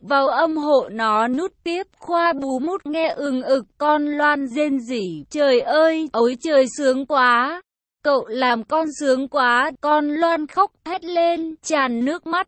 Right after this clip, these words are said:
ra vì quá đê mê và cúa sướng. Khoảng mười phút sau, Khoa ngừng bú lồn, hắn lật sấp con Loan lại, cho con cu vào lồn Loan cứ nắc lia nắc lịa.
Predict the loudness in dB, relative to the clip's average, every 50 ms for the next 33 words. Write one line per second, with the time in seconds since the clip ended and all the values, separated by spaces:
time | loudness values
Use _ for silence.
0 | _ -8 -2 0 2 2 2 0 -2 -4 -6 -6 -6 -6 -6 -2 0 2 2 2
1 | 2 0 0 0 0 0 0 -2 -2 -2 -2 -2 0 0 0 0 -2 -4 -2 -2
2 | -2 -2 -2 0 2 2 4 2 2 -2 -4 -8 _ -6 -2 -2 -2 -2 -2 -6
3 | -6 -4 -2 -2 -2 -2 -4 _ -6 -4 -4 -4 -6 -6 -4 -2 0 2 2 0
4 | 0 -2 -6 -12 _ -10 -4 -2 -2 0 0 -2 -2 -2 0 0 0 -2 -2 -4
5 | -2 -2 -2 -2 -2 0 0 0 2 2 2 2 0 -2 -6 -10 -10 -6 -4 -4
6 | -2 -2 -2 -2 -4 -4 -6 -6 -6 -6 _ _ _ -4 0 2 2 2 2 0
7 | -2 0 2 4 4 4 2 0 0 0 0 0 -2 -4 -8 _ _ _ _ _
8 | _ _ _ -4 -2 0 0 0 -2 -2 0 0 0 0 0 -2 -4 -6 -4 -4
9 | -2 -2 -2 -4 0 2 2 2 2 2 0 0 0 0 -2 -2 -4 -4 0 0
10 | 2 2 0 0 -4 -8 -8 -6 -4 -4 -4 -2 -2 -2 -4 -4 -4 -4 -4 -4
11 | -2 -2 -4 -6 -6 -6 -6 -6 -2 -2 -2